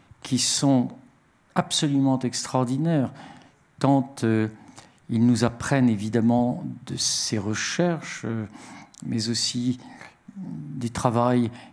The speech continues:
qu'il a pu faire sur la littérature, sur évidemment, euh, les arts, euh,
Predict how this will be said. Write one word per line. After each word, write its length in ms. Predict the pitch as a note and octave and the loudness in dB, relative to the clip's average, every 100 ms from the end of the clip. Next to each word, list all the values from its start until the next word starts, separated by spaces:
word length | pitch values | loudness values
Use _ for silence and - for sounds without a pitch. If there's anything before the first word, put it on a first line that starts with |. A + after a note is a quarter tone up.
| - | -14
qu'il 140 | - | -6
a 40 | A#2 | -4
pu 160 | B2+ | -2
faire 480 | C3 - D3+ C#3+ B2 - - - - _ _ _ _ | -2 2 2 4 0 -6 -20 -20 -20 _ _ _ _
sur 760 | - - - - B2 A#2 G2 - - - - | -14 -10 -10 -2 0 0 -4 -14 -20 -20 -12
la 80 | A#2+ | -8
littérature, 960 | A#2+ B2 C3 A#2+ B2+ - D3 C#3+ C#3+ B2 - - - _ _ _ - _ | -4 -2 2 2 2 -2 0 2 2 0 -4 -20 -20 _ _ _ -20 _
sur 800 | - - - B2 A#2+ A#2+ A#2 A2+ - | -6 -4 -2 0 2 2 0 -4 -6
évidemment, 800 | A#2 G#2+ A#2+ A#2+ A#2 B2 B2 A#2 | -2 0 0 2 2 4 2 0
euh, 40 | A2+ A2+ - - - - - _ | -4 -8 -16 -20 -20 -20 -20 _
les 200 | A#2 G#2+ | -4 0
arts, 340 | A2+ A2+ G#2 G2+ | 4 4 2 -4
euh, 200 | A2 | -6